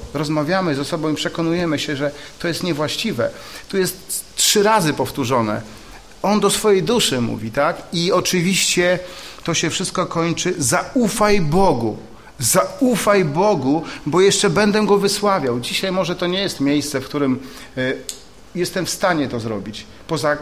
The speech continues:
płaczem, szlochem i pytaniem dlaczego. Ale w tym wszystkim, tak jak, e, wiecie, Bóg, <laughs> p-, p-, jakby często mi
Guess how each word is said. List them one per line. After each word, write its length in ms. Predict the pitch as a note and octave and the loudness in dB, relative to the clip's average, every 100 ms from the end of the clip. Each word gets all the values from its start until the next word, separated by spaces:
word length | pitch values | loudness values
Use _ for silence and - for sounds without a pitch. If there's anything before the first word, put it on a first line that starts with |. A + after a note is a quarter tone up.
| - - - - - | -6 -18 -20 -20 -6
płaczem, 580 | E3 E3 E3 - F3 E3+ - - | 0 2 2 0 -2 -2 -6 -4
szlochem 720 | - D3+ D#3+ E3 - E3 E3 - | -2 2 4 4 4 2 2 -2
i 80 | G#3 | -4
pytaniem 480 | E3 F3 D#3+ E3 D#3+ | -2 0 2 2 0
dlaczego. 560 | D#3 D3+ - C#3+ A2 - - - - - - - - - - - - - - - - - - | 0 -2 -2 -2 -4 -12 -16 -20 -20 -20 -20 -20 -20 -20 -20 -20 -20 -20 -20 -20 -20 -12 -4
Ale 360 | C#3 D3 C#3+ - - - - - | 2 4 4 2 -14 -20 -20 -18
w 100 | - | -10
tym 200 | - D#3 | -2 0
wszystkim, 640 | D3 - G#3+ - - A2+ A2 | 2 0 0 -2 -4 -2 0
tak 160 | B2 | 0
jak, 120 | C3+ C3+ - - - - - | -2 -4 -14 -18 -18 -20 -4
e, 200 | C3 C3 | 2 2
wiecie, 320 | B2+ - D3 | 2 0 0
Bóg, 380 | C3 C#3+ - - G#2+ - - - | 0 0 -2 0 6 8 10 10
<laughs> 400 | - - - - | 8 -2 -10 -10
p-, 80 | - | -10
p-, 380 | - C#2+ - G2+ - G#3+ | -6 -8 -8 -12 -14 -8
jakby 420 | D#3 C#3 - D3 | -6 -6 -2 -2
często 380 | B2+ D#3+ D3+ D#3 | 0 0 2 2
mi 200 | D3+ D3 | 2 2